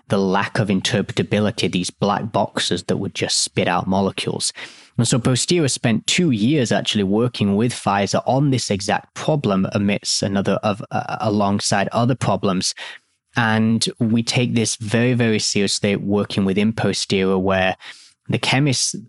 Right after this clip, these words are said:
that we have have very high expectations of a model, not just given a prediction, but given interpretation. And so I'll say that's my second comment, in that model interpretability is arguably one of the foundational approaches of Postera.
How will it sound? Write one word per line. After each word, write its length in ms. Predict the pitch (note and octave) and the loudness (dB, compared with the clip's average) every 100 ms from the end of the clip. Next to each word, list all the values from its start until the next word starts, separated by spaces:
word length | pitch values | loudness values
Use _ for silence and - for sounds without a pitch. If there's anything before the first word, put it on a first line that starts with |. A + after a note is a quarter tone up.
| _ _ | _ _
that 260 | A#2 G#2 - | -2 0 0
we 120 | G2+ | -2
have 540 | - C3+ B2 A2 - - - - - _ _ | 0 0 2 0 -4 -14 -16 -16 -18 _ _
have 540 | - A#2 G#2+ G#2 G2+ F#2+ | -4 0 2 2 0 -2
very 600 | G#2+ G#2 A#2+ B2+ G#2+ A2 | -2 0 2 2 -2 -6
high 260 | - - A#2 | -4 0 0
expectations 880 | G#2 - A2 - C#3 D3 - A2+ G#2+ | -2 -2 -4 -2 0 0 2 0 0
of 140 | G2+ | 0
a 80 | G#2+ | 2
model, 340 | G2 G2+ G#2 | 2 2 2
not 220 | G#2 G2 G#2 | 0 0 -2
just 260 | G#2 - | -4 -2
given 220 | G#2 G2+ | -2 0
a 60 | G2 | -2
prediction, 560 | - - F#2+ - - F#2+ | -2 -2 -2 -2 0 0
but 180 | F#2+ | -2
given 220 | - F#2+ F#2+ | -2 0 0
interpretation. 920 | F#2 - F#2 - - E2+ - F2 G2+ - - - _ _ | 0 -2 -2 -4 -4 -4 -2 -4 -6 -12 -20 -20 _ _
And 160 | A#2+ A#2 | -2 0
so 300 | - A#2 A2 - - - | 2 2 0 -4 -18 -4
I'll 80 | A2 | 0
say 140 | C3 | 2
that's 180 | C3 C#3 | 2 2
my 120 | C#3 | 0
second 400 | A#2+ - G#2+ G#2+ | 0 0 0 0
comment, 360 | F#2+ G2 F#2 F#2 | 0 0 0 0
in 140 | G2 | 0
that 240 | G2 F#2+ - _ _ _ | 2 0 -2 _ _ _
model 400 | G#2+ A2 A#2 B2 | 0 2 2 2
interpretability 1000 | A#2 A2+ A2 G2+ - F#2 G#2 G2 - G2 | 2 0 -2 -2 -2 0 0 0 0 0
is 100 | F#2 | 0
arguably 320 | G#2+ G2 G#2 | 0 0 0
one 180 | F#2+ F#2+ | 0 2
of 80 | G2 | 0
the 80 | F#2+ | -2
foundational 880 | - F#2 F#2 F#2+ - - F#2 F2+ F#2+ | 0 0 0 0 0 0 0 0 -4
approaches 720 | - - G#2+ G#2+ - G#2 G2 | -8 -2 0 0 0 0 -2
of 260 | - G2 F#2 | -2 -2 -4
Postera. 720 | - F#2+ - - G#2+ G2 F#2+ | -4 -2 -2 0 2 0 -2